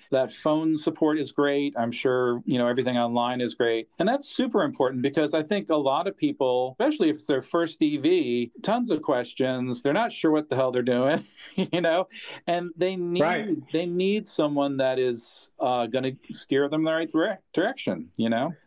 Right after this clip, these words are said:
Speaker 1: So.
Speaker 2: Yeah, Amanda is a fantastic staff member, and she does a great job for the customers, which I, uh, very much appreciate. And these days, actually, she's the, uh, the manager of the whole sales team.
Speaker 1: Okay, great.
Speaker 2: Um, yeah, she's the inside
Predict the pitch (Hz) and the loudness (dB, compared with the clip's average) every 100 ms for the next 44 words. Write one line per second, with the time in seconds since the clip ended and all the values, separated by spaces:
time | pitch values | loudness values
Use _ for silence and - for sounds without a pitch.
0 | - - - 185 208 123 - 151 160 180 | -18 -8 0 0 0 -4 -2 0 0 2
1 | 196 208 180 135 123 110 107 151 151 147 | 4 4 2 2 2 0 0 0 0 0
2 | 143 147 - 160 156 135 131 143 143 147 | 0 2 2 0 2 0 2 2 2 0
3 | 175 127 120 104 143 131 117 110 131 139 | 0 0 0 2 4 4 2 2 4 4
4 | 135 131 117 131 131 135 - 151 185 - | 2 2 2 0 2 0 2 0 0 -4
5 | _ - 120 139 120 107 131 127 113 110 | _ -2 2 2 4 2 0 0 0 0
6 | 110 - - 135 143 127 - - 123 - | -4 -10 0 2 2 0 -2 -2 0 2
7 | 139 226 - 139 143 208 277 180 151 143 | 2 0 -2 0 4 2 4 4 4 2
8 | 139 - 147 127 165 151 113 127 127 120 | 2 2 2 2 2 2 2 4 4 4
9 | 113 104 101 - - 117 139 180 151 147 | 2 0 -2 -8 -4 0 2 2 4 4
10 | 123 123 156 160 185 160 143 139 190 - | 4 4 4 4 2 2 0 0 -2 -8
11 | - - 160 156 151 - 208 123 120 120 | -14 -4 0 0 -2 0 0 2 2 2
12 | 117 117 120 120 156 127 - 117 127 131 | 0 -2 -2 0 0 0 0 2 4 4
13 | 143 151 156 143 | 4 2 2 2